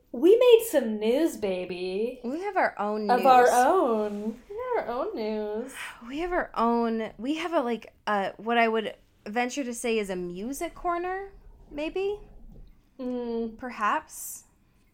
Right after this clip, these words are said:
Speaker 1: Sure, yeah.
Speaker 2: Great. Here at, here at Into the Twilight, uh, we love, we love a good analytics moment.
Speaker 1: Yeah.
Speaker 2: Um, and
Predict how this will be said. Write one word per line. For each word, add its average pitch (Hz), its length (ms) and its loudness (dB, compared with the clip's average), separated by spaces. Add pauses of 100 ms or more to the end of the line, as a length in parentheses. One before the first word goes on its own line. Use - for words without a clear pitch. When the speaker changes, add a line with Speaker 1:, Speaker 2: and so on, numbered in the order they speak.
(160)
Speaker 1:
Sure, 208 600 -2
yeah. 214 360 0
Speaker 2:
Great. 185 340 -6 (1080)
Here 392 280 -2
at, 320 300 2
here 370 220 -2
at 330 60 -2
Into 262 200 -8
the 240 80 -10
Twilight, 208 600 -4 (340)
uh, 240 240 4 (100)
we 311 140 -2
love, 320 420 2
we 294 140 -4
love 359 180 0
a 392 80 -4
good 330 240 -4
analytics 226 680 -2
moment. 294 400 -4 (1300)
Speaker 1:
Yeah. 226 500 -8
Speaker 2:
Um, 214 460 -4 (440)
and 240 480 0